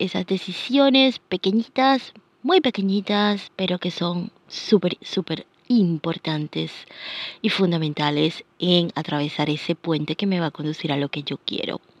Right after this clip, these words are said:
Y cuando nos hablan de visualizar, de alcanzar nuestros sueños, y nos ponen todo allá, allá, allá, allá, en el otro plano. Y si bien es cierto que el proceso de la manifestación es un proceso que tiene que ver con la imaginación,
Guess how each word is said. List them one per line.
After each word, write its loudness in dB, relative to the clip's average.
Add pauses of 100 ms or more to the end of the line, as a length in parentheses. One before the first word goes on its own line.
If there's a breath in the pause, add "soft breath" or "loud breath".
(680 loud breath)
Y 6
cuando 8
nos 6
hablan 8
de 8
visualizar, 6
de 0
alcanzar -4
nuestros -6
sueños, 4
y 4
nos 4
ponen 0
todo 2
allá, 4
allá, 0
allá, -2
allá, 0
en 2
el 4
otro 0
plano. 0
Y -4
si 2
bien 6
es 2
cierto 2
que -2
el -2
proceso -4
de 2
la 2
manifestación 2
es -6
un -4
proceso -6
que -4
tiene -6
que -2
ver 2
con 0
la 2
imaginación, 4